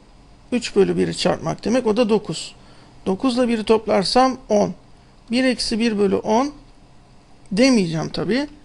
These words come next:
Çünkü önce bölmeyi yapmam lazım. İşlem önceliğine göre. Neydi bakın?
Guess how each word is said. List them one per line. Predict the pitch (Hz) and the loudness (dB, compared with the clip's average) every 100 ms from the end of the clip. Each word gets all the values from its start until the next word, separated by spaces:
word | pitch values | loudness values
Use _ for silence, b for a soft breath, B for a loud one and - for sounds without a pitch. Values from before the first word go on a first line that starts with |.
| b b b b - - - | b b b b -20 -20 -16
Çünkü | - 190 196 202 - - - - - | -6 -4 -2 -4 -6 -20 -20 -20 -6
önce | 180 185 196 190 - - - | -2 0 2 0 -2 -16 -4
bölmeyi | 175 175 190 208 | -2 0 0 0
yapmam | 220 - - 143 151 | 0 -2 -4 -8 -6
lazım. | 139 139 196 269 - - - - - - - - - | -6 -2 -2 -2 -6 -20 -20 -20 -20 -20 -20 -18 -10
İşlem | 190 - 185 165 | -8 -4 -2 -2
önceliğine | 151 156 143 - - | -4 -6 -6 -6 -8
göre. | - - 240 269 - - - - b b b b b b - | -6 0 0 -2 -8 -20 -20 -20 b b b b b b -4
Neydi | 247 233 185 | 0 2 2
bakın? | 180 208 269 | 0 0 0